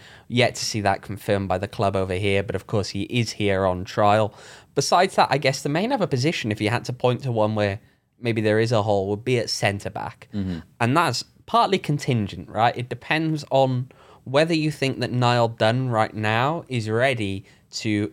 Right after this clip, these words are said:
Speaker 1: come in seriously and regularly into the lineup. And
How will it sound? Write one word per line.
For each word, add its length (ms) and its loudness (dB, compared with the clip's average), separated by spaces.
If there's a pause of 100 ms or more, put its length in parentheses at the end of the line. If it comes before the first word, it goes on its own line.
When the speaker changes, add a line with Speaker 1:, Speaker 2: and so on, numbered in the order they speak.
Speaker 1:
come 220 2
in 420 0
seriously 680 0
and 180 0
regularly 720 2 (380)
into 320 2
the 140 2
lineup. 400 2 (100)
And 220 -2